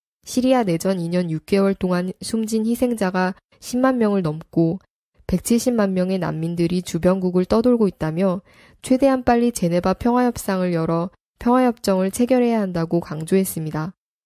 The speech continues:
일본의 미야자키 하야오 감독이 이십육 일 남코리아 기자들과의 만남에서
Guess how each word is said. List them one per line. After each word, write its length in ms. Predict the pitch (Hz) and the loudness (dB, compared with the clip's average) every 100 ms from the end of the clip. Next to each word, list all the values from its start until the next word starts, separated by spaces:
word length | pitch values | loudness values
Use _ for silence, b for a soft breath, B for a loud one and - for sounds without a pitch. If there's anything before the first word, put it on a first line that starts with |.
| _ _ _ _ _ _ _ _ _ _ _ | _ _ _ _ _ _ _ _ _ _ _
일본의 460 | 190 185 202 220 202 | 2 4 4 4 2
미야자키 540 | 175 185 202 202 214 | 2 2 2 0 -2
하야오 360 | 214 247 247 240 | 2 4 4 2
감독이 720 | 160 160 156 156 185 170 - _ | -2 -4 -6 -4 -4 -4 -6 _
이십육 400 | 180 170 214 208 | -6 -2 0 2
일 100 | 208 | 2
남코리아 560 | 180 151 165 208 208 208 | 0 -4 0 2 4 2
기자들과의 640 | - 175 180 180 175 175 | 0 0 0 2 2 0
만남에서 720 | 170 151 156 156 160 180 175 | 0 -4 -4 -4 -2 0 -2